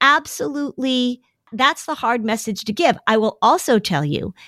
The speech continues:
that there are so many parents, and I bet a few of them are listening now. I hope you're listening now 'cause I'm talking to you,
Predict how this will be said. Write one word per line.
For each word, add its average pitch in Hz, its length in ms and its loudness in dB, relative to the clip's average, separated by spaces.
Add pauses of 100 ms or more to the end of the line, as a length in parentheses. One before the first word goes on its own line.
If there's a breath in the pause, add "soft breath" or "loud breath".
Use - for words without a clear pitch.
(160 soft breath)
that 208 160 2
there 202 180 4
are 190 140 4
so 202 320 4
many 269 240 4
parents, - 760 -2 (400)
and 185 120 6
I 175 80 4
bet 160 140 2
a 160 40 4
few 190 220 4
of 233 60 6
them 269 140 2
are 262 120 6
listening 254 380 4
now. 160 420 6
I 170 60 2
hope 165 220 4
you're 240 120 6
listening 262 340 4
now 208 280 4
'cause - 140 -8
I'm 156 140 0
talking 165 340 4
to 226 60 4
you, 220 540 6